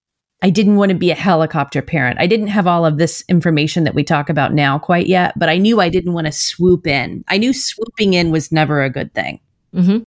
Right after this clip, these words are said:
Speaker 1: Unless someone's, like, physically hurt.
Speaker 2: Right.
Speaker 1: So when she would ask for help, I remember starting this pattern where I would say to her, "See if you can rescue yourself first, 'cause you'll always be there when you need help."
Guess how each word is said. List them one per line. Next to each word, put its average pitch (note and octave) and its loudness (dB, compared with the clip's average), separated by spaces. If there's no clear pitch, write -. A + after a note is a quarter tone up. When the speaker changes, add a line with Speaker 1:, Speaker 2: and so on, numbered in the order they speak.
Speaker 1:
Unless F3 2
someone's, F3 -2
like, C#3+ -8
physically D#3 0
hurt. - -6
Speaker 2:
Right. - -4
Speaker 1:
So G#3+ 0
when G#3 2
she A#3+ 0
would G#3+ 2
ask G3 -2
for G3 0
help, F3+ 0
I E3+ 2
remember E3+ 0
starting E3+ 0
this D#3 -2
pattern E3+ -2
where C#3+ -2
I D#3 -2
would D3+ 0
say D4+ -2
to F#3+ -2
her, D3+ 0
"See C4 0
if B3 -2
you G#3 0
can F#3+ 0
rescue F3 -2
yourself D3+ -2
first, - -6
'cause - -2
you'll G#3 0
always F3 2
be E3+ -2
there F#3+ 2
when F3 0
you D#3+ 0
need D3 0
help." - -4